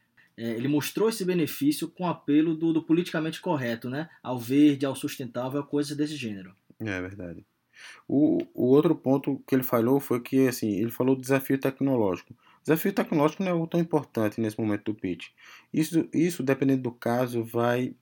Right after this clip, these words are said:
Speaker 2: lá pros pitches futuros. De certa forma, o avaliador reclamou que sentiu falta do desafio tecnológico.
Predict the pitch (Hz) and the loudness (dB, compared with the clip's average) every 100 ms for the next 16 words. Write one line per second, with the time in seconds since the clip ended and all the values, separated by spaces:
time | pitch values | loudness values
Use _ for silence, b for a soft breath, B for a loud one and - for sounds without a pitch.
0 | - - 117 131 151 151 151 147 _ 135 | -10 -2 2 4 4 2 -6 -6 _ -4
1 | 151 - 170 - 117 110 101 - B B | -4 -6 -8 -2 0 0 0 -10 B B
2 | B B B B - 208 190 170 117 - | B B B B -2 0 0 0 -2 0
3 | 113 120 139 147 147 131 107 107 120 139 | 0 0 0 0 2 2 4 2 2 -2
4 | - 135 117 131 139 _ - 135 135 143 | 0 2 2 0 -2 _ -8 -6 -2 -4
5 | - 123 127 131 120 127 120 120 117 110 | 0 0 0 -4 -4 -4 -2 -4 -2 -4
6 | 120 110 98 90 - | -2 -4 -4 -8 -12